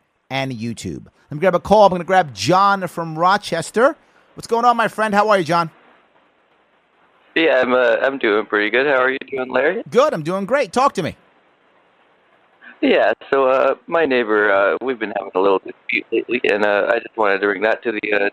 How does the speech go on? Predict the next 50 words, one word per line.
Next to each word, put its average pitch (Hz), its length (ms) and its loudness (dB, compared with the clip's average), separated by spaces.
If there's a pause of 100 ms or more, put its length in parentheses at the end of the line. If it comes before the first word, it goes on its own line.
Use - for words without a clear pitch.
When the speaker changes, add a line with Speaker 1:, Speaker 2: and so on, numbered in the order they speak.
(120)
Speaker 2:
topic - 240 -4
discussion - 440 -8
today. 147 280 -2 (680)
Speaker 1:
Okay. 151 380 0 (2000)
Speaker 2:
Uh, 147 320 2
so 143 80 2
yeah, 120 180 4
my 117 200 0
neighbor, 113 340 0
he, 113 180 0
uh, 101 320 2
he's 151 300 -10
one 120 140 -2
of 110 80 -4 (100)
those - 80 -12 (140)
crazy, 107 200 -10 (140)
like, 80 160 0 (180)
uh, 85 120 0
gardener 107 360 0
people, 113 520 -2
uh, 92 140 0
and 87 220 -2
he 98 100 -12
mows 101 220 0
his - 80 -20
lawn 95 220 -2
about, 87 340 -2
uh, 73 120 0 (180)
three 104 140 -4
times - 280 -8
a 101 60 -12
week. - 80 -8 (800)
Speaker 1:
Did 214 140 -4
you 220 60 2
Speaker 2:
Uh, - 40 4
Speaker 1:
say 208 180 2
he's 196 240 0
Speaker 2:
uh, 180 60 4
Speaker 1:
a - 20 0
Speaker 2:
he's 139 140 -8
got 175 100 6
one - 180 6
Speaker 1:
gardener? 269 120 2
Speaker 2:
of 247 60 4
Speaker 1:
Is 180 80 2
that 208 120 0
Speaker 2:
those, 220 80 -2
Speaker 1:
what - 80 -2
you 220 60 -8
said? 247 340 -2